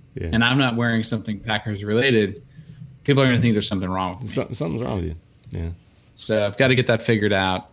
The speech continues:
Speaker 2: Uh, I've gotta, you know, I've gotta have this dialed in. Uh, it's important.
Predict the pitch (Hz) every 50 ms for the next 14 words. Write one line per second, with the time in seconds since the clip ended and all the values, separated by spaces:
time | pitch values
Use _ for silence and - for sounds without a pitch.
0 | - 104 104 98 92 92 95 98 101 110 104 98 104 101 113 113 107 104 98 120
1 | 120 120 123 117 110 113 110 - - 135 110 101 98 98 90 113 110 101 92 90
2 | 92 - - _ _ _ _ _ _ _ _ _ _ _ - - 107 107 101 104
3 | 110 - _ _ - 127 - - 104 - 117 110 104 95 95 -